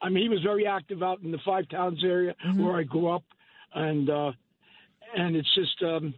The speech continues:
Speaker 2: Well, I'm
Speaker 1: yeah.
Speaker 2: sure he's very proud of you, s-, and, and, um, and you're keeping his memory and his message alive. And the fact that you listen to W A B C and you're concerned and you're worried about our future,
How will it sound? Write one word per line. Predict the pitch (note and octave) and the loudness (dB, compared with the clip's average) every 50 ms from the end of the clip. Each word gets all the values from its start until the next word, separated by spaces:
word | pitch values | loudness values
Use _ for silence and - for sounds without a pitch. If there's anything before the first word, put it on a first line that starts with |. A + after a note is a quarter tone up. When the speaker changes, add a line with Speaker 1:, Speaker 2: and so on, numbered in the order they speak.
| _ _ _ _ - | _ _ _ _ -6
Speaker 2:
Well, | - E3+ F3+ F#3+ | 0 0 0 2
I'm | - G3+ | 2 2
Speaker 1:
yeah. | G3+ - | 2 4
Speaker 2:
sure | A3+ G#3+ | 4 4
he's | G#3+ A3 G3+ F3 | 4 2 0 2
very | G3+ G3 G3 F#3+ | 2 2 2 2
proud | - - F#3+ F3+ F3 E3+ | 0 0 -2 0 -2 -2
of | E3+ D#3+ | -4 -4
you, | D#3+ D#3+ D#3 D#3 D#3+ D#3+ | -4 -4 -4 -4 -4 -6
s-, | - - - - - _ - | -8 -12 -16 -16 -16 _ -6
and, | F3 E3+ D#3+ D#3+ D#3+ D#3 | -4 -2 -2 -2 -2 -2
and, | D#3 D#3 D#3 D#3 | -2 -2 -2 -2
um, | D3+ D3 C#3+ C#3+ C#3+ D3 - - - | -2 -4 -4 -4 -6 -8 -12 -8 -4
and | E3+ E3+ | 0 0
you're | E3+ E3 | 2 2
keeping | D#3+ - G#3+ G3+ - G#3 F#3+ F#3+ | 0 0 -2 0 0 2 2 2
his | G3 F#3+ F3+ E3 F3 | 2 2 0 0 0
memory | F3+ F3 F3 F3+ F#3 F#3 F#3 F#3 F#3+ F#3 F#3 | 0 2 2 2 2 2 2 2 2 0 0
and | D3 F3 E3 E3 | -2 -2 -2 -2
his | D#3+ D3+ D#3+ | -2 -2 0
message | D#3 D#3+ E3 - - G3 F3 - | 0 0 0 0 -2 -2 0 0
alive. | F3 E3 E3 D#3+ D#3+ E3+ F3+ F#3+ F#3+ | -2 0 2 2 2 2 2 2 2
And | F#3 E3+ | 0 0
the | E3 | -2
fact | - F3 E3+ E3+ - | -2 -2 -4 -2 -2
that | F3+ | -2
you | E3+ E3+ E3+ | -2 0 2
listen | F3 F3 - - F#3 | 2 0 2 2 2
to | F3 E3 | 2 2
W | D#3 E3+ D#3+ E3 E3+ E3 - | 2 2 2 2 2 0 2
A | E3+ E3+ | 0 0
B | E3 E3 E3+ | 0 0 0
C | E3 - - F#3 F3+ F3+ | -2 0 0 0 2 2
and | F3+ E3 | 2 2
you're | D#3+ D#3 | 0 0
concerned | - - F#3 D#3+ - - E3+ D#3+ E3 E3 E3+ F3 F3 | 0 -2 -2 -2 0 0 0 2 4 4 4 2 2
and | E3+ D#3+ | 0 0
you're | D#3+ D#3+ | 0 0
worried | D3+ D3+ D#3 E3 E3+ F3 | 0 2 2 2 4 2
about | F3 D#3+ E3 E3 | 2 2 2 2
our | E3 D#3+ | 2 0
future, | - - E3 E3 D#3+ - G3 F#3 F#3 | 0 0 -2 0 0 2 2 2 2